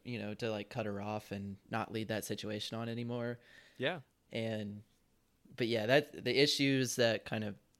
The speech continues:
Speaker 1: where that's all derived from are probably a lot deeper than we can even understand. And I don't know. I don't know how long you knew her or anything, so.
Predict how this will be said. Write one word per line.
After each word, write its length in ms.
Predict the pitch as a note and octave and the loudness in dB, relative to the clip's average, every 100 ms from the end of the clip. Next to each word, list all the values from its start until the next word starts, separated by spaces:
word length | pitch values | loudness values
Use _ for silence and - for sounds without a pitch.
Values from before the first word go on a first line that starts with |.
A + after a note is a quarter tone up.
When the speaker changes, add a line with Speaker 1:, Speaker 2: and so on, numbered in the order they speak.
| _ | _
Speaker 1:
where 160 | - F#2+ | -6 -2
that's 220 | G#2+ A2+ | 0 2
all 100 | A#2 | 0
derived 380 | G2 G2+ G#2 A2 | 0 -2 -4 -2
from 260 | G#2+ G#2 G#2 | -4 -4 -4
are 80 | |
probably 340 | G#2 C3+ B2+ B2 | 4 8 10 10
a 80 | A#2 | 10
lot 240 | A#2+ A2+ | 10 10
deeper 300 | B2 A#2 A#2 | 6 4 2
than 140 | A2 | 2
we 100 | A2+ | 0
can 160 | A#2 G#2+ | -2 0
even 220 | A2+ G#2+ | -2 -2
understand. 600 | G#2 G#2+ - A2+ G#2+ A2 G#2+ | -2 -2 -2 0 0 -2 -4
And 180 | G#2+ G#2 _ _ _ _ _ _ A2 | -10 -14 _ _ _ _ _ _ -12
I 60 | |
don't 140 | G2+ G2+ | -10 -8
know. 260 | G#2 G#2+ - _ - C3+ B2+ | -8 -8 -12 _ -2 0 4
I 120 | C#3 | 4
don't 100 | C#3 | 6
know 100 | B2 | 4
how 100 | B2 | 4
long 180 | A2 A#2 | 2 0
you 100 | G#2 | -2
knew 180 | G#2 A2+ | -4 -2
her 140 | G#2+ | -2
or 20 | |
anything, 600 | G#2 G#2 G#2+ G#2+ G#2 G#2+ A2+ _ _ _ | -2 -4 -6 -6 -6 -8 -12 _ _ _
so. 440 | - A2 G2+ G2+ | -8 -4 -2 -4